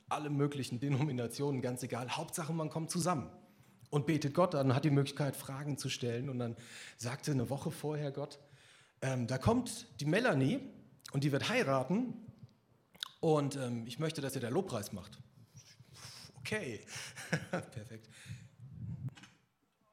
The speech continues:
Mhm, Kabel gebunden. Sorry. Und, ähm,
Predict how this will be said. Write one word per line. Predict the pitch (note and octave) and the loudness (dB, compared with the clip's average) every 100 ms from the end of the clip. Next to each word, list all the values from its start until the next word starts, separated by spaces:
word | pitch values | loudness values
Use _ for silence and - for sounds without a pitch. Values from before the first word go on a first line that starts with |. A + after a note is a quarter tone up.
| _ _ _ _ _ _ _ _ _ _ _ _ _ _ _ _ _ _ _ _ _ _ - | _ _ _ _ _ _ _ _ _ _ _ _ _ _ _ _ _ _ _ _ _ _ -20
Mhm, | B2+ B2+ A#2+ G#2+ G2 A2 B2+ - | -12 -8 -6 -4 -6 -6 -8 -8
Kabel | - A2 B2+ | -2 2 2
gebunden. | G#2 G#2 G2+ G#2 C3+ - _ _ _ - - | 2 0 -2 -2 -6 -8 _ _ _ -20 -18
Sorry. | - G2+ F2+ F#2+ _ _ _ _ _ _ _ _ _ _ _ _ _ _ _ _ - _ - - _ _ - - _ _ _ | -12 -10 -10 -14 _ _ _ _ _ _ _ _ _ _ _ _ _ _ _ _ -20 _ -20 -20 _ _ -16 -16 _ _ _
Und, | C3+ B2+ B2 B2 - | -2 2 2 0 2
ähm, | C3 B2 A#2+ A2+ A2 G#2+ G#2+ | 4 6 4 4 2 0 -4